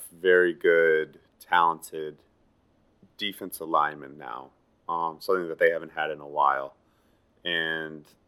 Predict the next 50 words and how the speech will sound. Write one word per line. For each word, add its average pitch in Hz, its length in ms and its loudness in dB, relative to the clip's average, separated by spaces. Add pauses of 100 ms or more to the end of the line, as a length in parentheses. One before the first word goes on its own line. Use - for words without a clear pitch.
I 92 120 0
think 101 220 -6
they're 101 100 -2
gonna 98 220 0
slow 95 300 2
down 90 260 -2
the 85 60 -8
Pittsburgh 87 480 -4
offense, 78 800 -2 (240)
um, 80 560 -4
at 85 120 -6
least 92 260 -4
in 98 60 -10
the 85 60 -10
first - 340 -2
half 85 260 2
and 80 220 -16
the, 82 160 -18
when 82 140 -16
Pittsburgh - 420 -12
tries 82 260 0
to 80 80 -14
run 80 160 -10
the 78 60 -16
ball. 80 400 2 (600)
And 87 120 -6
then 92 80 4
I 92 100 4
think 95 240 -2
Pittsburgh's 92 340 0
gonna 85 280 -4
abandon 82 420 -4
the 80 80 -12
run, 95 460 2 (560)
um, 82 520 0
knowing 82 340 -4
what 80 140 -6
their 85 100 2
offensive 80 380 -2
line 87 240 -4
looks - 240 -14
like, 82 260 0
and 80 80 -14
they'll 78 80 -14
start - 380 -2
throwing 82 280 -2
the 76 60 -20
ball 78 360 -8
a 76 40 -12
lot. 73 340 -8